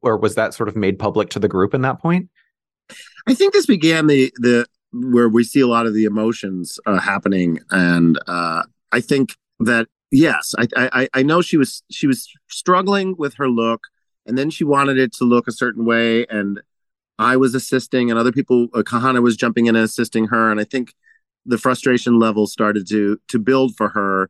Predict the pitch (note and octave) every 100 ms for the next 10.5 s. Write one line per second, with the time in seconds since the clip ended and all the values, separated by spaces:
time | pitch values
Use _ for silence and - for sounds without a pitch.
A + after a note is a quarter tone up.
0 | _ _ _ _ - A2+ A2 G#2+ G#2+ G#2
1 | G2 G2 F#2+ - _ _ - B2 C#3 C3+
2 | B2 C3 A#2 A2+ B2+ A2+ A2 G#2 D3 D3
3 | A#2+ G#2 G2+ A#2 A2 C3+ - A#2+ C#3 C3+
4 | A#2+ A2 A2+ A2 G#2 A#2 A2 A2+ G2 F#2+
5 | _ _ _ _ _ _ _ B2+ B2 A#2+
6 | B2 B2 D3 E3+ C#3+ B2+ B2+ B2 B2 A#2+
7 | A2 G#2+ G#2 _ _ _ - B2+ A#2+ C3+
8 | C#3 D#3 D#3 C3 A2 - F3+ F3 - A#2+
9 | B2 A#2 B2 A#2+ - A#2 A#2 _ B2+ B2+
10 | A#2 G2+ F#2 F#2